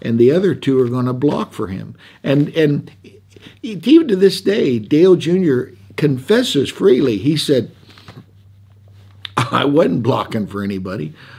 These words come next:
I was gonna win. That was my job. That was what my dad taught me." But if you followed racing, Michael Waltrip won the Daytona five hundred. And he won it because Dale Earnhardt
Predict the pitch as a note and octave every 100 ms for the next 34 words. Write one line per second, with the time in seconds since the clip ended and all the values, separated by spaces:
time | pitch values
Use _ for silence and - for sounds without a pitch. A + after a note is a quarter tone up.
0 | - - G2 D#3+ A3 G2+ A#2 G#2+ G#2 C3
1 | G3 G#2+ - E2+ B2 C#3 A2+ G#2 A#2 C#3
2 | C3+ A#2+ A2+ D3 D3+ - C#3 B2 B2 -
3 | B2+ C3+ B2+ C#3+ D3+ D3 E3+ G#3 - G#2
4 | A#2+ - - - - - A2+ A2+ B2 B2
5 | B2 A#2+ - - A#2+ D3+ D#3 C3+ A#2 A2+
6 | A2+ C3 F#3 - A2+ A2+ B2 - - -
7 | _ - - - - - - A2+ D#3+ E3+
8 | A2+ G#2+ C3+ F3+ G#2+ G#2 - G#2+ A#2+ G3+
9 | F#3 G2+ - A2+ A2+ A#2 A2+ B2 A2+ G2+
10 | A2+ A#2+ C#3 G3+ - - _ - _ _
11 | _ - G#2+ G2 A#2 A2 A#2 E3+ D3 -
12 | G#2+ - G#2+ G2 - A2+ B2+ C#3 C3 C3
13 | - B2 D#3 F3 G2 G2